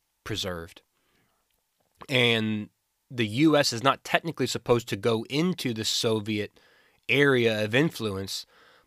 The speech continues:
but this mission kinda speaks more to the heart than to the brain. And Patton, whose ar-, whose army is, is in control of this area that the Germans make contact with, is a former cavalryman himself and a lover of horses.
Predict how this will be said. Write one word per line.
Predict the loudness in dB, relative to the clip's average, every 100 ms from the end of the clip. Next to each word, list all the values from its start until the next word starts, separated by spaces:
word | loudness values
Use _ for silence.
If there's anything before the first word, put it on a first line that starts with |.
| 0
but | 2 2 0
this | -2 0 2
mission | 2 2 0
kinda | -2 -2 0
speaks | -2 -2 -2 -2
more | -2 2 2
to | 2 0
the | 0
heart | 6 6 6 2
than | -2
to | -2
the | -6
brain. | -6 -2 -2 -2 -4 -8 _ -20 -20 _
And | 0 2 0
Patton, | 4 8 8 4 -8 -10 -18 -6
whose | -2 -2 -2
ar-, | 2 2 2
whose | -2 -4 -2
army | 0 2 2 -2
is, | -4 -6 -6
is | -4 -2
in | -4
control | -4 0 2
of |
this | 2 -2
area | -2 0 2 2
that | 0 -4
the | -4
Germans | -2 -2 -2
make | -6 -6
contact | -2 -2 -2 -8 -10
with, | -8 -6 -6 _ -20 -20 -14 -2
is | 0
a | 0
former | 2 2 2
cavalryman | 4 4 6 2 0 -2
himself | -4 -4 0 0 -2 -12 _ _ _ -2
and | 0 2
a |
lover | 6 8 8 6
of | -4 -4
horses. | -8 -8 -8 -10 -14